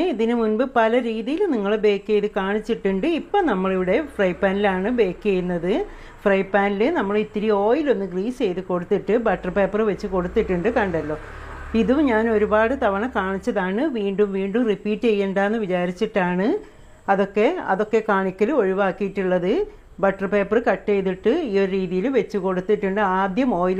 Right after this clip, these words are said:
ഗ്രീസ് ചെയ്തു, പിന്നെ ബട്ടർ പേപ്പർ വെച്ച് കൊടുത്തു, വീണ്ടും അതിന് മുകളിൽ ഇത്തിരി ഓയിൽ ഗ്രീസ് ചെയ്ത് കൊടുത്തിട്ടുണ്ട്. സാധാരണ ബേക്ക് ചെയ്തെടുക്കുന്ന അതേ മെത്തേഡ് തന്നെയാണ് ഇതും ചെയ്തിട്ടുള്ളത്. ഇത് ഫ്രൈ പാനിലാണെന്ന് മാത്രമേ ഉള്ളൂ. ഫ്രൈ പാനിലും ഞാൻ ഇതിനു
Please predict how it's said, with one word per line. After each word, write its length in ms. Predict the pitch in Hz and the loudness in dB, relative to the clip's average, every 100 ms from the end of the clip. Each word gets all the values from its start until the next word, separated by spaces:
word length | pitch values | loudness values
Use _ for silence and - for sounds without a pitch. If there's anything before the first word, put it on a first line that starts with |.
| 180 | -2
ഗ്രീസ് 260 | 185 185 - | -4 -4 0
ചെയ്തു, 180 | 196 185 320 254 | 0 2 -2 -2
പിന്നെ 300 | 196 196 254 370 - - - | 0 2 0 -4 -14 -20 0
ബട്ടർ 220 | 220 214 190 | 0 0 0
പേപ്പർ 240 | 202 214 262 | 0 2 2
വെച്ച് 200 | 220 - 196 | 2 0 -2
കൊടുത്തു, 300 | 190 180 247 320 | -2 -2 -2 -2
വീണ്ടും 340 | 214 190 190 254 | -2 -2 0 0
അതിന് 220 | 202 190 220 | 0 0 0
മുകളിൽ 340 | 190 185 196 220 | 0 0 0 0
ഇത്തിരി 220 | 220 185 294 208 | 0 0 2 2
ഓയിൽ 200 | 180 180 170 | 0 -2 -2
ഗ്രീസ് 240 | 180 180 202 | -2 0 0
ചെയ്ത് 140 | 185 185 | 0 0
കൊടുത്തിട്ടുണ്ട്. 680 | 180 180 220 - 180 175 185 392 - - - - - - | -2 0 0 0 -2 0 0 -2 -6 -20 -20 -20 -20 -2
സാധാരണ 520 | 240 240 240 262 302 339 | 0 2 2 2 0 0
ബേക്ക് 240 | 254 202 202 | 2 0 0
ചെയ്തെടുക്കുന്ന 600 | 233 220 208 190 214 208 277 | 0 2 0 -2 -2 0 0
അതേ 140 | 196 202 208 | 0 0 0
മെത്തേഡ് 380 | 190 190 190 196 | -2 -2 -2 2
തന്നെയാണ് 400 | 208 202 190 190 330 | 2 4 2 0 0
ഇതും 200 | 190 196 196 | 0 -2 0
ചെയ്തിട്ടുള്ളത്. 680 | 214 220 240 240 180 175 175 311 208 | 0 2 0 0 0 0 0 0 -2
ഇത് 120 | 170 240 214 | 0 0 2
ഫ്രൈ 160 | 190 180 | 0 0
പാനിലാണെന്ന് 640 | 202 196 214 202 190 196 226 226 | 0 2 2 0 0 -2 0 0
മാത്രമേ 360 | 175 - 185 180 | -2 -2 -2 0
ഉള്ളൂ. 220 | 175 202 381 - - - - | 0 -2 -2 -8 -20 -14 0
ഫ്രൈ 160 | 247 247 | 2 2
പാനിലും 320 | 262 262 262 359 | 0 -2 -2 -2
ഞാൻ 120 | 220 214 208 | 0 0 0
ഇതിനു 200 | 202 | 0